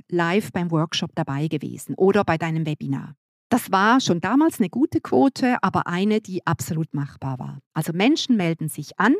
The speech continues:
und sind dann auch live dabei. Das hat sich komplett verändert.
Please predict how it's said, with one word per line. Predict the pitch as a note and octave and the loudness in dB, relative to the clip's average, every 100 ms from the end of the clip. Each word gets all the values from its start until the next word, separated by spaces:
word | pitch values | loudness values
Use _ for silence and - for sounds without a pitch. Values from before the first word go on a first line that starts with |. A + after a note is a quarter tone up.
| - | 4
und | C4 D4 | 4 4
sind | D4+ C4 | 4 2
dann | F3+ E3 | 2 0
auch | - E3+ D#3+ | -2 -4 -2
live | D3 C#3+ - | -4 -4 -6
dabei. | - C3 C3 D3 - _ _ _ _ - | -8 -6 -8 -10 -16 _ _ _ _ -4
Das | E3+ F3 | -2 -2
hat | F3+ | -6
sich | - F#3 - - _ _ | -2 -4 -4 -14 _ _
komplett | - D#3 - D3 - | -4 -4 -2 -6 -6
verändert. | E3+ - D3+ D3 - - | -8 -4 -2 -4 -6 -14